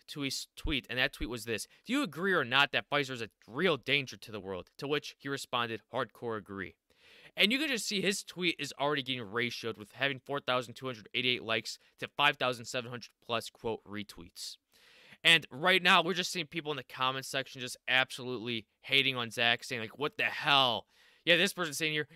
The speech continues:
"Here, I was actually kind of excited for your movie, but nah, I'm not supporting you now." Just because Zach has a different opinion.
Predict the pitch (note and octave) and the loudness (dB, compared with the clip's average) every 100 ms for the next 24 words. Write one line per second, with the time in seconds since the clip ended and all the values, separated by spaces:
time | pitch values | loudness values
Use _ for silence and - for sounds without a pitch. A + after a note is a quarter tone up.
0 | - A3 A3 G#3+ G#3 - G#3+ B3 - - | -4 0 2 2 0 0 0 0 -6 -12
1 | - G#3 F3+ - - E3 D#3+ - C#3+ C3 | -8 -8 -8 -8 -4 -2 -2 -4 -4 -4
2 | A#2+ A2+ G#2 F#2 _ - F3 D#3+ D#3 C#3 | -4 -6 -6 -10 _ 0 2 6 6 6
3 | F#3 A3 - - - - C3 A#2+ A2 G#2 | 4 2 0 -6 -10 -4 -2 -2 -4 -4
4 | F#2+ D#2+ - - _ - D4 D4 - B3+ | -4 -6 -10 -20 _ 2 2 2 0 0
5 | D3 F#3 F3+ - D#3 C#3 A#2 C3+ C3+ A#2 | 2 4 4 2 -2 -2 -4 -4 -4 -6
6 | - A2+ G2 F2+ | -8 -12 -10 -10